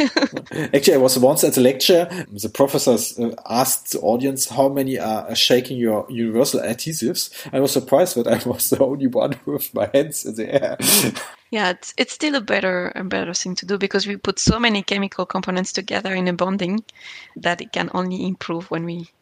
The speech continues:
Speaker 2: mix them a bit before this, before using.
Speaker 1: It's not being shaked in the drawer <laughs> when you open it.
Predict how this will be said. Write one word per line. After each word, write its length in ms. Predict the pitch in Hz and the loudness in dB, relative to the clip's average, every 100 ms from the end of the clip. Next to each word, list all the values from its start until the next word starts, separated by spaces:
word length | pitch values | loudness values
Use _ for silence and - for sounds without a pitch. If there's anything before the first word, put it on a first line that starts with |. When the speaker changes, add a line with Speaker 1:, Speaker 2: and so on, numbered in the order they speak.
| _ - | _ -6
Speaker 2:
mix 320 | 180 170 - | -4 -4 -4
them 180 | 165 170 | -6 -6
a 60 | |
bit 320 | 160 - - - | -6 -8 -8 -12
before 400 | - 165 - - | -6 -4 -2 -4
this, 180 | - - - - - | -4 -12 -14 -20 -10
before 300 | - - 165 | -8 -4 -4
using. 380 | 160 185 - - _ _ _ - - | -6 -8 -10 -12 _ _ _ -16 -12
Speaker 1:
It's 280 | - - 98 | -6 -4 -2
not 240 | 101 - | -2 -2
being 220 | 90 82 | -8 -6
shaked 400 | 82 - 82 - | -4 -2 -2 -4
in 80 | - | -10
the 100 | 87 | -10
drawer 460 | 78 80 76 78 - - - | -6 -4 -2 -4 -10 -10 -10
<laughs> 260 | - - - | -10 -14 -4
when 140 | 107 | -4
you 100 | - | -2
open 360 | 92 101 - - | -2 -4 -8 -16
it. 320 | - - | -10 -12